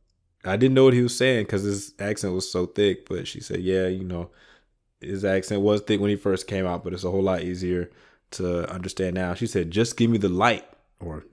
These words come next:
"Give Me the Light" was crazy. She said everyone would lose it when that shirt, uh, song came on. And she said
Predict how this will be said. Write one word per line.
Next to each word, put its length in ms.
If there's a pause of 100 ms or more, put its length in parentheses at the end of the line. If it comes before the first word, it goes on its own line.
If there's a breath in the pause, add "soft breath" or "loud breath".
"Give 120
Me 100
the 60
Light" 320
was 240 (200)
crazy. 460
She 40
said 240
everyone 480
would 220 (340 loud breath)
lose 460
it 120
when 140
that 240
shirt, 420
uh, 220
song 300
came 240
on. 240 (1300 loud breath)
And 200
she 300
said 400